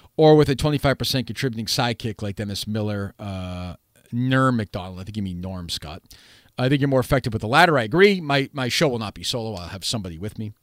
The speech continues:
No question. Uh, another voice. Uh, you can't, I, I, to me, I, like, you can't do a, ra-, you know, this is, a, a mailbag's different, but if you know this, most of the podcasts I have a guest on. Um,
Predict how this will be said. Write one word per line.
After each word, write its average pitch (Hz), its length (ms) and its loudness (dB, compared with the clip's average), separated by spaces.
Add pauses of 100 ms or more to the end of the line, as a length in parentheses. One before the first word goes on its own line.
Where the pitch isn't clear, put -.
No 131 140 -4
question. 104 480 -10 (320)
Uh, 98 180 -12
another 110 240 -8
voice. 123 460 -4 (320)
Uh, 101 60 -12
you 107 100 -10
can't, 143 280 -8
I, 151 240 -6
I, 160 40 -8
to 156 100 -14
me, 156 260 -4
I, 123 100 -2
like, 127 200 -4
you 135 80 -8
can't 135 220 -6
do 117 80 -8
a, - 20 -6
ra-, 107 300 -10
you 175 120 -10
know, 147 140 -2 (100)
this 180 240 4
is, 156 220 -2
a, 156 220 -4 (160)
a 208 80 2
mailbag's 180 340 6
different, 147 300 -2
but 143 80 0
if 131 100 -2
you 156 60 0
know 175 160 8
this, 147 160 0
most 143 180 -4
of 117 80 -8
the - 60 -6
podcasts 180 340 -4
I 82 40 -10
have 110 180 -8
a - 20 -14
guest - 380 -4
on. 85 260 -16 (500)
Um, 101 380 -8